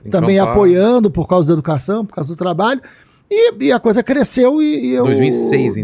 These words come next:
Speaker 1: dois mil e seis. E aí eu fui eleito surpreendentemente. Mas no meio
Speaker 2: Pra
Speaker 1: da
Speaker 2: qual cargo?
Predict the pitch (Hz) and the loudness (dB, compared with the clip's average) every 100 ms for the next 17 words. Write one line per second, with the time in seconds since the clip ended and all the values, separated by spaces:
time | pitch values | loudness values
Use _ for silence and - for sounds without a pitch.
0 | 196 170 220 226 - 202 170 131 - 180 | 0 2 2 0 0 2 2 0 -4 0
1 | 180 202 - 233 262 220 254 - 254 240 | 2 2 0 0 2 2 0 -4 -6 -2
2 | 262 240 196 - - - - - 165 131 | -2 -2 -4 -4 -12 -18 -16 -4 -2 -2
3 | - - - 190 214 208 262 233 254 320 | -6 -20 -6 -2 0 0 0 2 2 2
4 | 302 262 120 113 98 90 78 | 2 0 -2 -4 -8 -10 -18